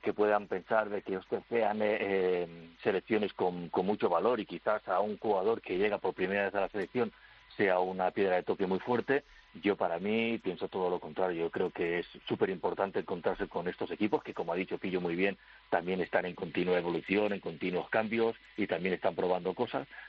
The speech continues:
con lo cual yo creo que a los jóvenes les va a venir muy bien. Eh, ponerle siempre el dulce a, a los jugadores y que las cosas puedan ser fáciles, yo creo que no, no le ayuda a nadie.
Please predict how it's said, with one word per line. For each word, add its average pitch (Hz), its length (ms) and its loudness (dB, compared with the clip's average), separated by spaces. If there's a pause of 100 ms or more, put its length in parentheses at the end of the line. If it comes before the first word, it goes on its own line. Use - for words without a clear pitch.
con 101 160 2
lo 95 80 2
cual 127 200 0
yo 120 120 -2
creo 117 120 -2
que 113 80 2
a 110 40 4
los 95 100 -2
jóvenes 110 320 0
les 92 240 -2
va 104 60 2
a 107 40 2
venir 95 300 -2
muy 85 220 -2
bien. 78 260 -4 (340)
Eh, 98 380 2
ponerle 117 840 2 (160)
siempre 107 720 2
el 101 120 0
dulce 107 720 0 (300)
a, 104 260 4
a 107 40 6
los 104 160 -6
jugadores 107 560 0
y 95 60 -18 (100)
que 101 180 2
las 92 160 -2
cosas - 300 -6
puedan 104 260 0
ser 104 140 -2
fáciles, 120 400 0
yo 107 100 2
creo 98 180 0
que 92 140 -2
no, 92 300 2
no 101 120 2
le 101 100 2
ayuda 90 240 0
a - 20 -6
nadie. 92 320 -2